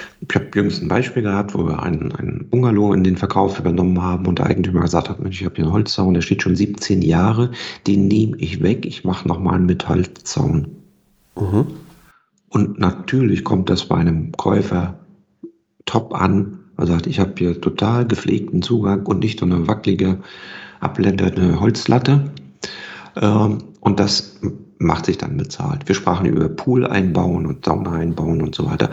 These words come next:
Speaker 2: Mhm.
Speaker 1: Das, glaub ich, sind Investitionen von dem Verkauf, die, die nicht lohnen. Aber das sollte man machen. Man sollte das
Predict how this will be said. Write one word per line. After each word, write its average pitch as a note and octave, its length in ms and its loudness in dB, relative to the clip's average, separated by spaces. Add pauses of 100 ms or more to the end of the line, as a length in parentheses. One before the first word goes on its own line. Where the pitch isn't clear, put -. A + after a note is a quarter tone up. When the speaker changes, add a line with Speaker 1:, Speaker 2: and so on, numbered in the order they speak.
(180)
Speaker 2:
Mhm. A2 120 0
Speaker 1:
Das, - 280 -2 (720)
glaub G2+ 240 2
ich, F#2 60 0
sind F#2 140 4
Investitionen F2+ 840 2
von E2+ 160 -2
dem - 160 0
Verkauf, E2 420 0
die, - 360 0
die - 280 0 (300)
nicht - 680 0
lohnen. B2+ 460 4 (460)
Aber F#2+ 120 2
das A2+ 140 4
sollte F#2+ 280 2
man D#2+ 220 0
machen. D2 300 -2
Man - 160 2
sollte G2 300 2
das - 260 0